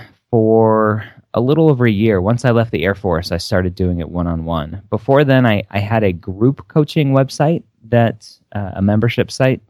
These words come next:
that I ran, but I was, uh, that I closed recently. It, it was successful because it had lots of students in it, but I never was able to put the time and effort into it that I wanted to because I was still working full-time and dealing with a toddler and,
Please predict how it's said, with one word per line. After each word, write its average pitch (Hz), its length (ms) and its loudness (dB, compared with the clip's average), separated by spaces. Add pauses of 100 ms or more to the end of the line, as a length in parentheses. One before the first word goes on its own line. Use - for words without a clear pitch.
that 113 120 -4
I 117 120 2
ran, 120 400 0 (420)
but 120 260 0 (280)
I 113 140 2
was, 110 400 -6 (300)
uh, 95 200 -6 (140)
that 127 380 0
I 117 120 -4
closed 107 600 -4
recently. 95 580 -4
It, 95 140 -2 (580)
it - 160 0
was 160 140 0
successful 123 680 -2
because 110 320 -4
it 95 100 -6
had 98 460 -2 (140)
lots 95 180 -2
of 85 120 -10
students 127 400 -2
in 143 80 0
it, 147 240 -2
but 101 300 0
I 101 160 -2
never 107 280 0
was 95 160 -2
able 90 200 -2
to 92 120 -8
put - 220 -6
the - 80 -10
time 90 400 2
and 82 80 0
effort 85 400 0
into 95 320 0
it 82 100 -2
that 82 140 -2
I 82 40 0
wanted 92 360 0
to 139 200 2
because 95 280 -2
I 85 60 0
was 73 100 -6
still 76 180 -10
working 101 320 -2
full-time 98 540 -4
and 78 120 -6
dealing 80 280 -4
with 69 140 -16
a 69 60 -12
toddler 101 600 0
and, 82 220 -8